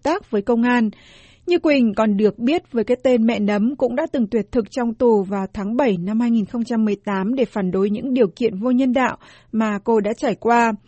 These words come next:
Blogger Mẹ Nấm bị kết án mười năm tù nhưng được phóng thích hồi tháng mười và bị buộc phải rời Việt Nam ngay lập tức sang Mỹ. Một phụ nữ khác cũng đã tuyệt thực để phản đối hành động bạo lực của những người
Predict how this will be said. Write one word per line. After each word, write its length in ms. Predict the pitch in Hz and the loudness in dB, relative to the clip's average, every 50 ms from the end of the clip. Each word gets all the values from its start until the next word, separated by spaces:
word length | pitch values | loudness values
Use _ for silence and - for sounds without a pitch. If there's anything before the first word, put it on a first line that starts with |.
| - - - _ _ _ - | -20 -20 -20 _ _ _ -2
Blogger 340 | 269 302 349 359 - 285 254 | 0 2 2 2 2 0 0
Mẹ 160 | 247 240 - | 0 0 0
Nấm 260 | 214 208 208 202 226 | -2 -2 0 0 0
bị 100 | 262 277 233 - | -2 -2 -4 -2
kết 120 | 262 - | -4 -2
án 240 | 226 226 220 240 277 | -2 0 0 0 2
mười 140 | 285 240 208 | 2 2 2
năm 180 | 226 240 240 | 2 0 -2
tù 320 | - - 262 247 233 214 208 | 0 2 2 2 2 2 2
nhưng 240 | 208 226 240 233 226 | 2 2 2 2 2
được 140 | 226 208 - | 0 -2 -2
phóng 280 | - - 214 208 208 214 | -4 -6 -4 -4 -4 -2
thích 220 | - 370 370 - | -2 -4 -4 -6
hồi 320 | - - 277 254 220 190 - | -6 -2 0 2 2 2 0
tháng 300 | - 208 196 196 214 247 | -2 -6 -4 -2 -2 0
mười 300 | 302 285 269 233 202 185 - - - _ - | 4 6 8 8 8 6 2 -4 -14 _ -4
và 160 | 262 247 240 | -2 -2 0
bị 180 | 220 247 254 | 0 -2 -2
buộc 320 | 254 285 254 262 240 - - | -2 0 2 2 2 2 0
phải 240 | - - 240 208 185 | -6 -6 -4 -4 -4
rời 260 | 160 175 233 220 208 | -2 0 0 0 0
Việt 180 | 185 196 220 214 | 0 0 -2 0
Nam 440 | 214 226 240 240 240 233 226 233 233 | 0 0 0 0 2 2 2 0 0
ngay 160 | 254 240 233 | 0 0 0
lập 180 | 226 214 196 - _ - | 0 -2 -2 -6 _ -4
tức 160 | 330 370 381 _ _ - - - - | -2 -2 -2 _ _ -20 -14 -8 -4
sang 240 | 247 233 220 214 | -4 0 0 2
Mỹ. 260 | 220 240 254 262 330 - _ _ _ _ _ - - - _ _ | 2 2 0 -2 -4 -6 _ _ _ _ _ -20 -20 -20 _ _
Một 180 | - 320 311 - - | 0 0 0 0 0
phụ 100 | 330 294 | -2 0
nữ 160 | 269 269 294 | 0 0 0
khác 280 | - - 349 359 370 - | -2 -4 -4 -4 -4 -4
cũng 160 | - 285 269 | -4 -6 -2
đã 100 | 269 311 320 | -2 -2 0
tuyệt 140 | - 285 - - | 0 0 0 0
thực 140 | 277 262 - 233 | -2 -4 -2 -2
để 220 | 226 226 196 190 | -2 0 0 -2
phản 280 | - - 233 208 196 185 | -4 -4 -4 -2 -2 0
đối 160 | 190 202 247 | 0 0 -2
hành 180 | 285 247 208 | -2 -2 -2
động 180 | 202 226 - 208 | -2 -4 -4 -2
bạo 140 | 220 214 - | -2 0 0
lực 340 | 220 208 220 208 - _ - | 2 2 0 0 -2 _ -2
của 160 | 233 233 208 | 0 0 0
những 220 | 196 196 220 247 | 0 0 -2 -2
người 340 | 285 294 285 269 220 208 | -2 0 2 4 4 2